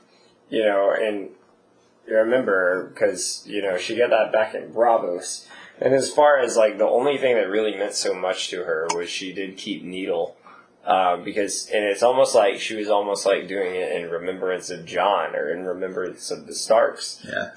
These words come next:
Speaker 1: Like,
Speaker 2: I think
Speaker 1: you
Speaker 2: it was her
Speaker 1: wonder
Speaker 2: family for sure.
Speaker 1: Family. Um, which, so this was actually a little bit different in the books.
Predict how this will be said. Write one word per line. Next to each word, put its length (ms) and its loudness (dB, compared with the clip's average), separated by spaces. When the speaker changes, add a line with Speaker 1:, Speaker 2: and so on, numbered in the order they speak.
Speaker 1:
Like, 120 2
Speaker 2:
I 0 -
think 60 -4
Speaker 1:
you 60 -4
Speaker 2:
it 40 -4
was 80 0
her 60 6
Speaker 1:
wonder 140 4
Speaker 2:
family 320 0
for 160 -6
sure. 260 -6
Speaker 1:
Family. 360 4
Um, 380 4
which, 240 6
so 420 6
this 180 2
was 140 6
actually 400 6
a 40 2
little 260 2
bit 160 -2
different 280 0
in 40 -6
the 60 -8
books. 460 2